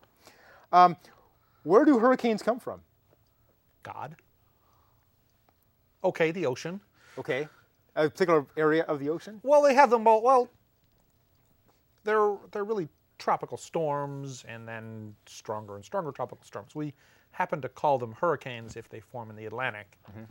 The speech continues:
Speaker 2: And we call them typhoons if they form in the Pacific. And if you're in the Indian Ocean, they call them something else whose name I
Speaker 1: Oh.
Speaker 2: don't recall.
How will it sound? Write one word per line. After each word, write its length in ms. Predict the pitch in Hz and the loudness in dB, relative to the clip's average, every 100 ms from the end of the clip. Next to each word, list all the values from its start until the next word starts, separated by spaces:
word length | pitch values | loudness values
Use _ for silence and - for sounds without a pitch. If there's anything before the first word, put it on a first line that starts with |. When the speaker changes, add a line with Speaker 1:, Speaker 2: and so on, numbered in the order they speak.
| - _ _ - | -20 _ _ -14
Speaker 2:
And 240 | 123 117 | -12 -12
we 100 | 113 | -12
call 180 | - 135 | -6 -6
them 100 | 120 | -6
typhoons 580 | - - - 220 165 120 | -12 -14 -10 -10 -10 -10
if 100 | - | -14
they 100 | 107 | -16
form 240 | - 117 | -14 -14
in 60 | 110 | -14
the 60 | - | -18
Pacific. 540 | 117 247 160 139 _ _ _ _ _ _ _ - | -10 -6 -6 -8 _ _ _ _ _ _ _ -10
And 220 | 139 135 | -6 -6
if 120 | 131 | -6
you're 100 | 143 147 | -6 -6
in 60 | |
the 60 | 147 | -6
Indian 380 | 175 190 180 156 | -4 -2 0 2
Ocean, 320 | 151 - 147 | 0 0 -8
they 100 | 127 | -6
call 260 | - 139 | -2 0
them 240 | 131 127 120 | 0 -4 -10
something 300 | 131 117 117 | -14 -14 -10
else 260 | 110 120 | -8 -8
whose 180 | - 107 | -12 -16
name 160 | 110 110 | -14 -14
I 60 | |
Speaker 1:
Oh. 20 | 104 | -14
Speaker 2:
don't 120 | 107 | -14
recall. 440 | 113 107 107 123 | -10 -6 -6 -6